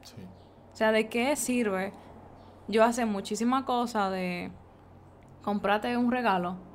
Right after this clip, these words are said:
Speaker 2: y después cuando tú me digas, "Cris, yo quiero estar contigo", "Ay, no, yo tengo que hacer otra cosa, yo tengo que hacer tarea"?
Speaker 1: Ujú.
Speaker 2: "Ay, no, yo tengo que hacer una actividad, yo tengo una reunión".
Speaker 1: Excusa, excusa.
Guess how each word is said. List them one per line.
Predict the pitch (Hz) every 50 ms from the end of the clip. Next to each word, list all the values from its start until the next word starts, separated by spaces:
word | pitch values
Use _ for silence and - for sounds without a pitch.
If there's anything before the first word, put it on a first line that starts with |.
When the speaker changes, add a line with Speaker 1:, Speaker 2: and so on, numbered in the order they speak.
| - - - - - - - - - - - - - - - -
Speaker 2:
y | 240 247
después | 247 233 233 240 254 254 247 233
cuando | 226 214 208 202
tú | 196 208
me | 214 220 226
digas, | 233 233 226
"Cris, | 220 226 240 247 214
yo | 208 202
quiero | 214 208 214
estar | 214 208
contigo", | 208 208 185 185 175 170 170 165 - - - - - - - - -
"Ay, | - 226 233
no, | 226 208
yo | 185 190
tengo | 185 190 185 185
que | 185
hacer | 180 185
otra | 180 175 165
cosa, | 170 - 165 - - - - - - -
yo | 185 180
tengo | 190 190 185
que | 180
hacer | 180 180 180
tarea"? | - - - - - - -
Speaker 1:
Ujú. | - 90 87 90 90 98 110 - - - - - - - - - -
Speaker 2:
"Ay, | - 233 247 247 226
no, | 208 190 185
yo | 185 185 185
tengo | 190 185 185 185
que | 185 190
hacer | 190 185 - 196 185
una | 180 180 180
actividad, | 185 180 - 180 175 175 175
yo | 175 180
tengo | 185 180 180
una | 180 180
reunión". | 180 190 190 196 190 185 180 - - - - -
Speaker 1:
Excusa, | 95 - - - - - 95 95 92 92 87
excusa. | - - - - - 95 92 - -